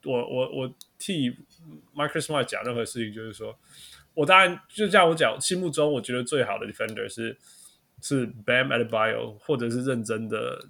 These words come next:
的，的 Draymond Green。那我会投给 Rudy Gobert，因为他就是很认真，然后 fatigue，whatever it is。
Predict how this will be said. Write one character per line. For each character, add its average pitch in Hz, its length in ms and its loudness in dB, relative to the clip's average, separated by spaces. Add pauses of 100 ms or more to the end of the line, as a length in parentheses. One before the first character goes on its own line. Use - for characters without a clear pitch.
的， 117 340 -6
的 107 280 -8
Draymond 117 380 -4
Green。 113 240 -8
那 123 180 0
我 110 200 -6
会 127 120 2
投 113 180 -6
给 113 100 -4 (600)
Rudy 131 240 -2
Gobert， 117 300 -2
因 120 60 -4
为 123 100 -6
他 110 260 -4
就 107 120 -10
是 101 120 -14
很 101 160 -10
认 98 180 -10
真， 104 220 -16
然 101 100 -14
后 95 100 -18
fatigue，whatever - 760 -10
it - 100 -20
is。 - 120 -20